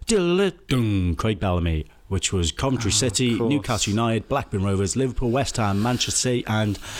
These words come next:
Speaker 1: the Bluebirds, Cardiff City. And finally,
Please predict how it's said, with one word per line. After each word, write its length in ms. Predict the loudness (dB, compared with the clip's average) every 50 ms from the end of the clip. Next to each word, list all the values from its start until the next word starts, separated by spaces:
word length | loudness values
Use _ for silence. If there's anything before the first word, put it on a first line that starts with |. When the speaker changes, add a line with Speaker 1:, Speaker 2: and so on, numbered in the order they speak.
| -10 -12 -8 -4
Speaker 1:
the 80 | -4 -2
Bluebirds, 480 | 0 0 0 2 2 2 0 0 0 0
Cardiff 260 | 0 0 0 0 0
City. 720 | 0 2 2 2 0 0 0 0 -2 0 0 -2 -2 -4 -6 -10 -14 -16 -16 -14 -16 -14 -8 -4
And 520 | -2 0 2 2 2 2 0 0 -2 -4 -8 -12 -16 -18
finally, 1000 | -16 -16 -16 -10 -6 -2 0 2 2 2 2 2 2 2 2 2 0 0 -2 -4